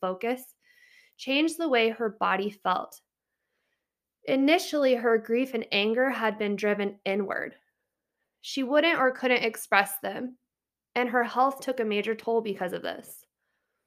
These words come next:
Once she was able to acknowledge the pain, though, and the grief and the horrors that she had survived, she could look ahead and say, "What now? What will I do with my life? What will I make it mean?"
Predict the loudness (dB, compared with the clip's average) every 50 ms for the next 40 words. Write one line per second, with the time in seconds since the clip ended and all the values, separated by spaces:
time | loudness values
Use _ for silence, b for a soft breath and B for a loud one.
0 | _ _ _ _ _ _ _ _ _ _ _ _ _ _ _ -4 2 2 4 4
1 | 2 0 -2 0 0 0 0 2 4 4 6 6 4 0 2 0 0 0 2 2
2 | 4 6 6 6 4 4 0 -4 -6 -6 -6 -4 -2 0 0 2 2 2 2 2
3 | 0 0 -2 -8 -14 _ _ _ -6 -4 -2 -2 -2 -2 -4 -4 -2 0 -2 -2
4 | -2 -2 -2 -2 -2 -2 0 2 2 4 2 2 0 -2 -4 -6 -2 -2 -2 -2
5 | -2 -4 -6 -4 -2 -2 -2 0 0 0 -2 -4 -6 _ _ _ _ _ _ _
6 | _ _ _ _ _ _ _ _ _ _ _ _ -16 -12 -6 -4 -2 0 0 0
7 | 2 2 2 2 2 2 0 -8 -18 -20 _ _ _ _ _ _ _ _ _ _
8 | _ _ -12 -10 -10 -8 -2 2 4 4 4 2 0 -4 -10 -14 _ _ _ -6
9 | -4 -4 -4 -4 0 2 2 4 4 2 0 -2 0 0 0 0 0 -2 -2 -2
10 | -4 -6 -10 -12 _ _ _ _ _ _ _ _ _ _ 2 4 4 4 6 6
11 | 6 6 6 6 4 2 2 0 -2 -4 -8 -8 -8 -10 -14 -20 _ _ _ _
12 | _ _ _ _ _ _ _ _ _ _ 4 4 4 6 6 4 4 4 2 0
13 | -2 -4 -4 -8 -6 -4 -4 -4 -4 -8 -16